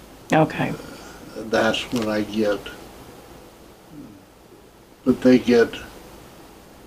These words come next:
Speaker 2: from the money that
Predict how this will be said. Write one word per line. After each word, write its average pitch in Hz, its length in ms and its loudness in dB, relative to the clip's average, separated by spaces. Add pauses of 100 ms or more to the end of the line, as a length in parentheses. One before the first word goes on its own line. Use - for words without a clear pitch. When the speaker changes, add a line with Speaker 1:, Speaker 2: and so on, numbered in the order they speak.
(1300)
Speaker 2:
from 254 280 10
the 233 140 8
money 220 520 6
that 107 340 4